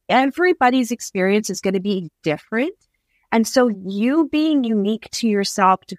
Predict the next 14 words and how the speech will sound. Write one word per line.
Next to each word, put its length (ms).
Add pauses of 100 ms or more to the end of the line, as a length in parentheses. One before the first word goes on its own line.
(140)
who 140
you 320
are, 440 (440)
is 340
what 320
is 160
eventually 440
gonna 200
make 300
you 80
shine. 580
And 140
I 220
think 300